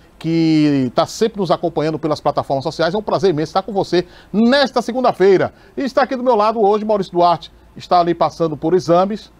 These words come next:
e hoje está com a gente aqui Marcelo Santos, é o nosso novo contratado, vai estar fazendo jornalismo aqui com a gente e vai estar também fazendo esporte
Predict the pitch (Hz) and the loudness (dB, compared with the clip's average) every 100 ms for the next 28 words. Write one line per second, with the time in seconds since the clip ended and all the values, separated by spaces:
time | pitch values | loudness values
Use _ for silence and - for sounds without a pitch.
0 | _ _ 220 185 185 196 190 165 165 151 | _ _ 0 2 2 0 0 -2 -2 -4
1 | 165 196 - - 233 262 254 - - 208 | -2 -2 -2 -4 0 0 -4 -4 0 0
2 | - - _ _ _ - 170 175 202 196 | -2 -14 _ _ _ -2 0 2 -2 -2
3 | 190 190 175 214 196 175 - 151 160 175 | -2 0 0 -4 0 0 2 2 2 0
4 | - - _ 156 165 160 - 175 123 165 | -18 -20 _ -2 0 0 0 0 0 -4
5 | 127 107 220 208 190 165 226 160 139 110 | -6 0 0 2 0 0 -4 -4 -8 -10
6 | _ _ - 135 170 156 165 110 156 170 | _ _ -6 -4 -2 0 0 0 -2 -2
7 | 180 185 175 175 147 160 175 117 147 190 | -2 0 0 -2 -4 -2 -2 0 -4 -4
8 | - 170 165 - | -2 2 2 0